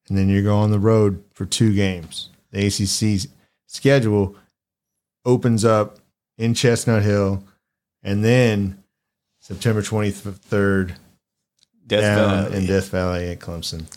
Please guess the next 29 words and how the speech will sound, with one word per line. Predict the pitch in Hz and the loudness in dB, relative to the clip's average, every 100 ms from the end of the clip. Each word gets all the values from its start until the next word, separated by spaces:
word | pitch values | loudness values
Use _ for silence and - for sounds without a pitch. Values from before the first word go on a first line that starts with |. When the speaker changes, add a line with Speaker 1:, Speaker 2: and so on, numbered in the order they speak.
| - - _ _ | -20 -20 _ _
Speaker 1:
So | - | -2
you're | 101 113 | 2 4
gonna | 120 117 | 4 4
know | 113 113 | 4 4
what | 110 104 | 4 4
you're | 107 | 2
made | 104 101 101 | 4 4 4
of | 98 95 92 87 - _ _ _ _ _ _ _ _ _ _ _ _ _ | 4 4 2 -2 -14 _ _ _ _ _ _ _ _ _ _ _ _ _
right | 104 101 98 | -6 -4 -2
there. | 92 87 78 - _ _ | -6 -10 -14 -20 _ _
Speaker 2:
Yeah, | 120 87 | -8 -8
first, | - 110 101 - _ | -6 -6 -6 -14 _
Speaker 1:
Four | - 113 | -2 0
Speaker 2:
first | 113 | 2
third | 120 117 | 2 2
of | 110 | 0
Speaker 1:
games, | 110 | -4
Speaker 2:
the | 98 131 | 0 2
Speaker 1:
four | 135 | 2
Speaker 2:
season. | 123 | 2
Speaker 1:
games | 123 120 110 | 2 2 0
in. | 113 113 113 110 95 _ _ _ _ _ _ _ _ _ _ _ _ _ _ _ _ _ _ _ 113 | 0 0 0 -2 -6 _ _ _ _ _ _ _ _ _ _ _ _ _ _ _ _ _ _ _ 0
What's | 117 113 - | 2 2 2
gonna | 110 | 0
happen | 107 104 101 101 | 2 0 -2 -2
after | 95 98 | -2 -2
that? | 104 107 107 - - 110 | 2 2 0 -4 -20 -12
We'll | 101 | -8
see. | - 101 90 87 | -4 -4 -4 -6